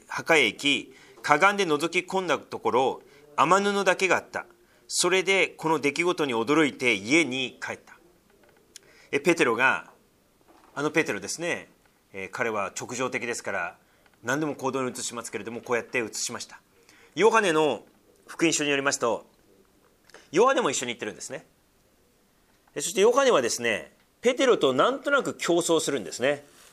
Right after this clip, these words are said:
イエス様について。先に着いたっていうのね、書いてあるね。で、そしてね、ペテロは墓の中に入ってたのが入り口のところでね、ヨハネはとどまってて、ヨハネは信じたって書いてあるね。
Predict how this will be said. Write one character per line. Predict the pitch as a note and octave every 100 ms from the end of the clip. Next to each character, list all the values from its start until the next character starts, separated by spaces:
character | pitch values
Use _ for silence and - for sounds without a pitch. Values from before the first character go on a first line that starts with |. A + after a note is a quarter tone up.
| -
イ | A#2+
エ | C3+
ス |
様 | B2+ G#2+
に | G2
つ | G2
い | F2
て。 | F2 - - - - - - - - - - _ _ _ _ _ _ _ _ _ _ _ _ _ _ -
先 | - A#2 D3
に | C3+
着 | -
い | F#2
た | -
っ |
て | _ -
い |
う |
の | G2+
ね、 | A#2 -
書 | G2
い |
て | -
あ |
る | -
ね。 | - _ _ _ _ _ _ _ _ _ _ _ _ _ _ _ _ - _ -
で、 |
そ | C3 C#3+
し |
て | C#3+
ね、 | C3 C3+ - - -
ペ | A#3
テ | A3+
ロ | E3+
は | B2
墓 | - C#3 E3
の |
中 | D#3
に | C3+
入 | C3+
っ |
て | B2+
た | B2+
の | A2+
が |
入 | A#2+
り | C#3+
口 | E3 E3
の | D#3+
と | D3
こ | C#3+
ろ | B2
で | F#2+ G#2
ね、 | B2+
ヨ | D3
ハ | B2
ネ | G#2+
は |
と | G#2
ど | G#2+
ま | A2
っ |
て | F#2+
て、 | - F#2+ D2+ - - - - - _ -
ヨ | A2 C#3
ハ | C#3
ネ | A#2+
は | A2+
信 | - F3 E3+
じ | C3+
た | F#2
っ |
て | -
書 | F2+
い |
て |
あ | -
る |
ね。 | F#2+